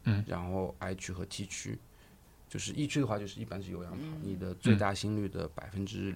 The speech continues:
Speaker 2: 六十到六十五。
Speaker 1: 嗯。
Speaker 2: 然后接下来就是七十，就每个，呃，每一种计算方式稍微有点不太一样。
Speaker 1: 嗯。
Speaker 2: 那么一般我们强调就是说在 E 区左右，就是在你最大心率的百分之六十到六十五左右。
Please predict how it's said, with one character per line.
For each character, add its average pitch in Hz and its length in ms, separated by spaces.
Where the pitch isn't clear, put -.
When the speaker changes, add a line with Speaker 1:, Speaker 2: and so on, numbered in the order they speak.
Speaker 2:
六 98 160
十 - 140
到 95 120
六 95 160
十 - 180
五。 - 80
Speaker 1:
嗯。 98 240
Speaker 2:
然 95 100
后 98 40
接 107 140
下 98 100
来 95 120
就 95 80
是 92 100
七 - 200
十， 95 100
就 101 180
每 98 240
个， 117 340
呃， - 120
每 101 160
一 147 100
种 95 300
计 - 120
算 107 180
方 113 180
式 110 120
稍 - 180
微 127 160
有 98 60
点 - 140
不 - 80
太 - 140
一 - 60
样。 - 80
Speaker 1:
嗯。 104 160
Speaker 2:
那 127 60
么 143 60
一 196 60
般 214 180
我 156 120
们 98 100
强 95 220
调 117 140
就 117 100
是 101 80
说 107 80
在 113 120
E 120 140
区 127 200
左 98 80
右， 98 60
就 120 60
是 127 40
在 147 80
你 110 120
最 147 180
大 110 120
心 127 220
率 127 40
的 107 80
百 95 120
分 104 120
之 117 80
六 131 160
十 - 140
到 113 100
六 120 120
十 - 140
五 - 100
左 - 240
右。 - 80